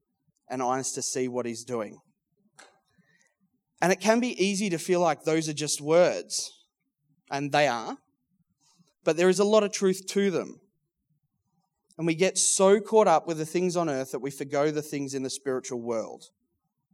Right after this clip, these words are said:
So remember, when work is tough, his mercies are new. When there is physical pain,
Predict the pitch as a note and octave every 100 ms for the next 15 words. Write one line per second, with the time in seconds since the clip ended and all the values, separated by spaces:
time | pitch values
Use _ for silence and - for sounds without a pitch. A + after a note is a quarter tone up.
0 | _ _ _ _ _ _ _ _ _ _
1 | - - E3+ E3+ F3+ F#3 D3+ B2 D3+ D3+
2 | E3 F3+ G3 - - F3+ C#4 - - _
3 | _ _ _ _ _ _ _ _ _ E3
4 | D#3 E3 D#3+ E3+ D3 D3 C#3+ B2+ G2 _
5 | _ _ _ _ _ _ _ _ _ _
6 | _ _ _ _ _ E3 E3+ E3+ E3+ -
7 | F#3+ F#3+ G#3+ F#3 F#3 F3 G#3+ C4